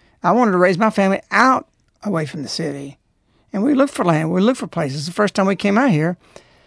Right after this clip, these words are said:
we, in this valley, we found a place. And we sat down, my wife and I, and we decided right then and there, on the first time, not even on land, this is where we'll build a house. And when we said that, it wasn't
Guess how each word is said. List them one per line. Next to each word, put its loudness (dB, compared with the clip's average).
we, 2
in 0
this 2
valley, 2
we 4
found 2
a -4
place. -8
And -2
we 0
sat 0
down, 0
my 2
wife 0
and -6
I, -4
and 2
we 2
decided 0
right 0
then 0
and 2
there, 4
on 2
the 0
first 0
time, 2
not 2
even 2
on 2
land, 4
this 0
is -4
where 2
we'll 4
build 0
a -6
house. -6
And 2
when 4
we 4
said 0
that, 4
it 4
wasn't 0